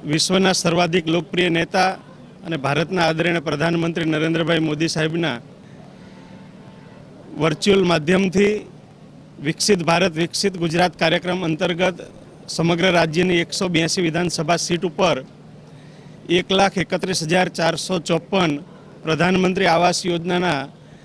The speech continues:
લાભાર્થીઓના મકાનનું લોકાર્પણ અને ખાતમુહૂર્ત કરવામાં આવ્યું.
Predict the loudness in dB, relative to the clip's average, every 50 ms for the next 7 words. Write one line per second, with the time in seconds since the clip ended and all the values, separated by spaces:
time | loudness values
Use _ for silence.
0 | -20 -20 -20 -20 -10 -4 -2 -2 0 2 0 0 0 0 0 0 0 2 0 0
1 | -2 -4 -6 -12 -20 -18 -12 -6 -4 -4 -2 0 0 0 2 2 2 2 0 0
2 | 0 0 0 0 0 -2 -2 -2 -2 -2 -4 -2 -4 -4 -2 -2 -2 0 2 0
3 | 0 -2 -6 -20 -20 -20 -20 -20 -20 -20 -20 -20 -14 -6 -2 0 2 2 2 2
4 | 4 4 4 4 2 2 0 -2 -6 -8